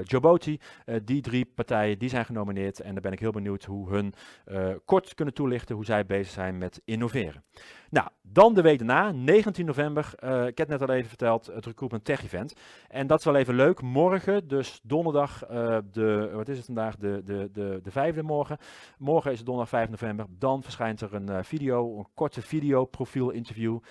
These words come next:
van, eh, de Jelmers en Jelmers. Jelmer Koppelmans en Jelmer, eh, Suidema. Beide Jelmers zullen, eh, eh,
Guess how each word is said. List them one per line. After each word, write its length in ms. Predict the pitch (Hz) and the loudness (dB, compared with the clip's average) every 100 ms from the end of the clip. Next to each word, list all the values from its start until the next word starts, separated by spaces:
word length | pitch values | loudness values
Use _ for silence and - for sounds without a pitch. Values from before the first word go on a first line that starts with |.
| - - | -20 -20
van, 380 | _ 113 107 104 | _ -2 0 0
eh, 200 | 101 98 101 98 98 | 0 0 -2 -6 -4
de 120 | 104 | 0
Jelmers 480 | 131 170 156 135 - | 4 4 4 -4 -6
en 160 | 104 | -4
Jelmers. 440 | 113 156 175 175 120 | 2 2 2 -6 -6
Jelmer 340 | 120 147 135 - | 0 0 0 -6
Koppelmans 500 | 175 160 139 135 131 | -4 -4 -2 -4 -4
en 80 | 117 | -4
Jelmer, 420 | 117 113 107 101 | -2 -2 -4 -8
eh, 340 | - 101 98 98 - | -10 -8 -6 -6 -8
Suidema. 580 | - 160 170 156 151 - - - | -2 2 2 0 -4 -6 -20 -20
Beide 360 | - 139 156 143 | 2 6 6 4
Jelmers 400 | 139 135 131 - | 2 2 -2 -4
zullen, 340 | 131 120 120 - - _ | -2 0 0 -2 -16 _
eh, 380 | 113 113 104 | -6 -2 0
eh, 40 | 104 | -2